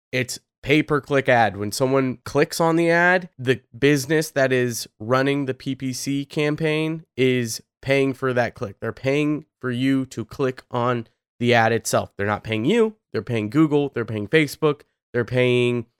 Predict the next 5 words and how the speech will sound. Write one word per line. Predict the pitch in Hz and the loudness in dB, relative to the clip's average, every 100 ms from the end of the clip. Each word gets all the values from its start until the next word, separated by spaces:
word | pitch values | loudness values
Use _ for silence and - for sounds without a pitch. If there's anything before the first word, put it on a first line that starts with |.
| _ _ - | _ _ -2
whoever | 147 139 143 139 139 135 | 4 6 4 4 2 2
is | 135 131 123 110 - | 0 0 -2 -6 -10
hosting | 110 139 - 139 131 127 92 | -2 0 0 -2 0 -2 -4
the | 123 110 | -4 -2
advertisement | 120 117 123 - 123 120 123 117 | -2 -2 -4 -2 -2 -2 -2 -4